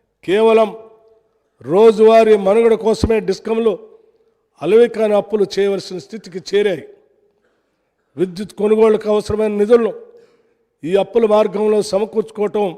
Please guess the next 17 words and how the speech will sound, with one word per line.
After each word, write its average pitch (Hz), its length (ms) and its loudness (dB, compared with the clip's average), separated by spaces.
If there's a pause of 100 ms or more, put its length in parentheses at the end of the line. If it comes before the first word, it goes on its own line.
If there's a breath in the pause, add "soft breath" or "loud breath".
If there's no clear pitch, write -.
(580)
చాలా 175 280 -6 (140)
కష్టంగా 175 400 -8 (100)
కూడా 160 240 -4
ఉంది, 151 220 -8
అధ్యక్ష. 127 300 -14 (1300)
గత 170 140 -6 (120)
ప్రభుత్వ 202 340 -4 (140)
స-, - 160 -10 (220)
గత 180 140 -6 (100)
ప్రభుత్వం 220 420 -2 (1000)
సకాలంలో 220 640 2 (140)
చెల్లింపులు 220 480 -2 (100)
జరపకపోవటం 208 720 -4
వల్ల, 220 160 2 (1080)
సంస్థలకు 220 760 -4
ఇచ్చిన 214 240 -4 (100)
వాగ్దానాల్ని 214 680 2